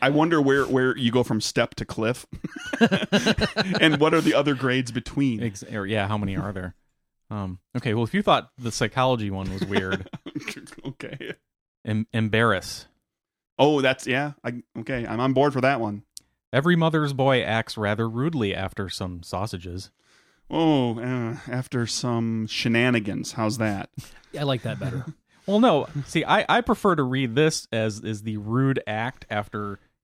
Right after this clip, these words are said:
Speaker 2: eating sausages is, is that he's fart-,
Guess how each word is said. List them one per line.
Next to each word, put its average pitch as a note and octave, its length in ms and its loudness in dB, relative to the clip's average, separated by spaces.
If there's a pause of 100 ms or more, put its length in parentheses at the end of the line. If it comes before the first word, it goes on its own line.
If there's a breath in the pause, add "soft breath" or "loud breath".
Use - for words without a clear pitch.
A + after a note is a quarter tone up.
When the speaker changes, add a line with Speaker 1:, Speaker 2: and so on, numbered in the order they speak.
Speaker 2:
eating C#3 380 0
sausages D#3 720 -2 (260)
is, G2+ 220 -10
is F#2+ 160 -10
that F#2 140 -8
he's F2 160 -14
fart-, C4+ 340 6